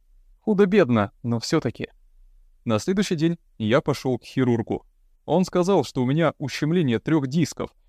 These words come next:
и серьёзные смещения позвонков в нижней части позвоночника. Спрашивал, не пытался ли я замещать какого-нибудь циркового силача. Я сказал ему, что копался в саду. Он сказал, что мне надо ехать в Канзас-Сити. Я поехал.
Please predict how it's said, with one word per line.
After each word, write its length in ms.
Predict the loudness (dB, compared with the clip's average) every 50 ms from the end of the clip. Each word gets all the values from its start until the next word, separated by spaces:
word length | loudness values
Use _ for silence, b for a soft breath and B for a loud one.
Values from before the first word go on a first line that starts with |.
| _ _ -4
и 100 | -4 -2
серьёзные 560 | 0 0 0 2 2 2 2 2 0 -2 -2
смещения 520 | -2 -4 -4 -4 -2 -2 0 0 0 0
позвонков 580 | 0 -2 -2 0 0 0 0 2 0 0 0 0
в 140 | -4 -4 -2
нижней 340 | 0 0 0 0 0 -2 -2
части 320 | 0 -2 -4 -4 -4 -8
позвоночника. 880 | -6 -4 -2 0 0 0 0 0 -2 -4 -6 -12 -14 -12 -12 -14 -14 -14 _ _ _ _ _ _
Спрашивал, 640 | -20 -8 -2 0 0 0 0 -2 -2 0 0 -2 -4 _ _ _ _ _
не 120 | -8 -6 -2
пытался 440 | -2 0 0 0 0 0 -2 -4
ли 100 | -4 -2
я 180 | 0 2 2 0
замещать 560 | 0 0 0 0 0 -2 -2 -2 -4 -4 -4
какого-нибудь 640 | -6 -10 -8 -6 -4 -4 -2 -2 -2 -4 -6 -6 -10 _ _ _ _
циркового 560 | _ -4 -4 -2 0 0 0 2 2 0 -2 -4
силача. 640 | -4 -2 0 0 0 -2 -4 -6 -6 -6 -6 -8 -16 _ _ _ _ _ _ _ _ _ _ _
Я 160 | -4 -2 -2
сказал 320 | -2 0 -2 0 2 2 2
ему, 340 | 2 2 2 0 -2 -4 _ _
что 220 | _ -8 -8 -4
копался 440 | -4 -2 -2 0 -2 -2 -2 -4 -8
в 60 | -6
саду. 400 | -2 -2 -2 0 0 -2 -4 -6 _ _ _ _ _ _ _ _
Он 220 | _ -6 -4 -4 -4
сказал, 480 | -2 -2 0 2 4 4 2 2 -2 -6 _
что 220 | -8 -4 -2 0
мне 140 | 0 2 0
надо 160 | 0 0 0
ехать 360 | 0 0 0 -2 -2 -6 -10
в 60 | -6
Канзас-Сити. 800 | -2 -2 0 0 -2 -4 -8 -10 -6 -4 -4 -4 -4 -6 -12 -12 -14 _ -20 -20 _ _ _ -20 -20 _ _ _ _ _
Я 220 | -4 0 2 2 4
поехал. 580 | 4 4 4 6 4 4 2 -2 -8 -10 -10